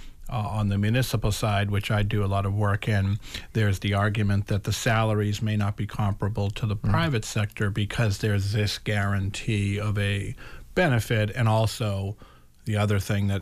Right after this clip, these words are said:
Speaker 1: that's very attractive, um, for most companies that do a defined benefit is the availability of health insurance in retirement.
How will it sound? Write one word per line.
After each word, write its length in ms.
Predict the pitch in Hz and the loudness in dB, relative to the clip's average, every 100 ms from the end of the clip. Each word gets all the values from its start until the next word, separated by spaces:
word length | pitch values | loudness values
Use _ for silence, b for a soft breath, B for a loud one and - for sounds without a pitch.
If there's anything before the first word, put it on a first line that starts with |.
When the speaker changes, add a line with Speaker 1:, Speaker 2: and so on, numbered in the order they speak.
| - | -4
Speaker 1:
that's 280 | 117 104 - | -4 -4 0
very 340 | 107 110 104 | 2 2 2
attractive, 840 | 98 - 104 104 - 101 101 104 - | 0 0 0 0 0 -2 -2 -4 -4
um, 340 | 110 101 98 | -2 0 0
for 160 | 104 104 | -2 0
most 300 | 101 101 - | 0 0 0
companies 400 | 110 104 104 104 | 0 2 0 0
that 120 | 104 | -2
do 120 | 110 | 0
a 40 | 98 | 0
defined 360 | 104 107 98 | 0 0 0
benefit 340 | 120 123 - 101 | 2 2 2 0
is 160 | 95 | 0
the 240 | - 98 98 | -2 -2 0
availability 640 | 101 98 104 98 98 98 | 0 0 0 0 0 0
of 160 | 98 107 | 0 0
health 260 | 120 110 | 0 0
insurance 520 | - - - - - - | 0 -2 -2 -2 -2 -2
in 80 | |
retirement. 540 | - - - - - | -2 -2 -2 -2 -4